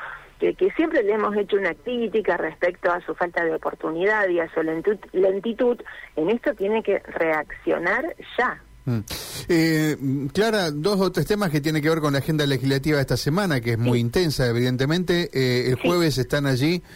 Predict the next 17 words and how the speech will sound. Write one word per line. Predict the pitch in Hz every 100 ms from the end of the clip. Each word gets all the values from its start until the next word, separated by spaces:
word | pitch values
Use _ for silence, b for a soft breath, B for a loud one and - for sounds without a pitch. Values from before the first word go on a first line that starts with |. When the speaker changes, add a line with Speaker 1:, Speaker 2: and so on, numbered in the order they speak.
| B B B
Speaker 2:
convocados | 131 135 135 170 175 156
para | 139 131
votar | 127 123 160 160 139
pliegos | 147 160 165 131
de | 135 160 143
defensores | 120 123 117 160 151 123 120
y |
fiscales, | - - 196 220 208 -
entre | 123 113 139
ellos | 139 135 123
el | 110
general | - 123 131 160 165
o | 127
los | 113
generales | 117 127 139
para | - 117
cada, | 113 135 135